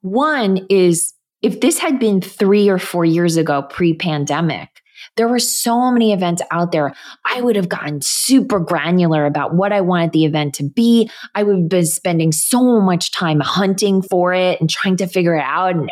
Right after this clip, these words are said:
asking around, doing all this. But at this point, you know, events are few and far between. And I just realized the likelihood that I was going to be able to find this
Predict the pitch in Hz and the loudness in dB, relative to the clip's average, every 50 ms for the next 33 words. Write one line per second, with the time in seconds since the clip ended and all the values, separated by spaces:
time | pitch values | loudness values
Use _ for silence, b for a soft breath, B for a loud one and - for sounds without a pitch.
0 | - 165 180 196 196 - - 202 185 180 170 165 160 160 160 156 170 165 165 156 | -8 -6 -6 -4 -4 -2 0 0 2 2 2 0 0 0 0 0 2 2 2 0
1 | 151 147 151 180 226 233 196 175 - - B B B B B B B B 247 254 | 0 -2 -2 0 0 0 -2 -2 -6 -8 B B B B B B B B -2 0
2 | 254 254 208 - 269 359 415 - - - - 254 208 185 175 160 - - _ _ | 0 0 0 2 0 0 0 -2 -6 -8 -4 -2 -2 0 -2 -4 -6 -10 _ _
3 | _ _ _ _ _ _ _ _ _ - 262 240 233 - 220 196 214 240 294 349 | _ _ _ _ _ _ _ _ _ -2 0 0 0 0 0 0 0 0 0 0
4 | - 427 392 330 - 277 247 233 226 214 196 208 196 185 180 175 170 165 - - | -2 -2 -4 -2 0 0 2 2 2 2 0 0 -2 -2 -2 0 -2 -2 -2 -2
5 | - 226 214 190 165 151 143 147 - _ - 190 190 190 196 196 180 226 247 262 | -2 0 0 0 -2 -4 -6 -8 -10 _ -6 -4 -2 -2 0 0 -2 -2 -2 -4
6 | - - 247 220 208 202 190 185 180 180 - - 175 180 175 180 220 247 370 - | -4 -2 -2 0 0 0 0 0 -2 -4 -4 -2 0 0 2 2 2 0 0 0
7 | - 302 294 254 - - 202 185 180 180 160 - - 156 170 190 214 226 233 226 | 0 -2 -2 -2 -2 -2 -2 -2 0 -2 -4 -4 -4 -4 -2 -2 0 0 2 2
8 | 220 208 185 175 185 185 185 185 180 175 170 175 170 175 170 165 160 - 143 139 | 2 2 2 2 0 2 2 2 2 2 2 2 2 2 0 -2 -6 -8 -10 -10
9 | - - 143 156 165 170 170 165 151 139 139 - - | -10 -8 -6 -4 0 0 0 0 0 -2 -4 -6 -8